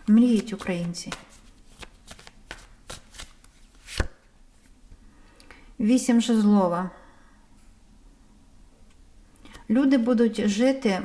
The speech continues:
в обставинах, а, коли хату буде зруйновано. І багато хто буде жити у цій зруйну-, е, напівзруйнованій хаті все життя.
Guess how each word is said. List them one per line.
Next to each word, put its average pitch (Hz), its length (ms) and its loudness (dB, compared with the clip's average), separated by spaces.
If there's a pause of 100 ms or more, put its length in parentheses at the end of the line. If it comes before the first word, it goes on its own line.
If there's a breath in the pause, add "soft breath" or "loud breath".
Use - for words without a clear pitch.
(160)
в 202 60 -4
обставинах, 208 920 -2
а, 180 200 -2 (480)
коли 226 400 2
хату 247 300 -4
буде 208 220 0
зруйновано. 208 600 0 (720 loud breath)
І 220 100 2
багато 220 440 0
хто 240 400 -2 (800 loud breath)
буде 233 320 2
жити 220 320 2
у 214 100 2
цій 220 280 2
зруйну-, 220 540 2
е, 202 180 2
напівзруйнованій 202 1300 2
хаті - 260 -4
все - 220 -4
життя. 208 320 -8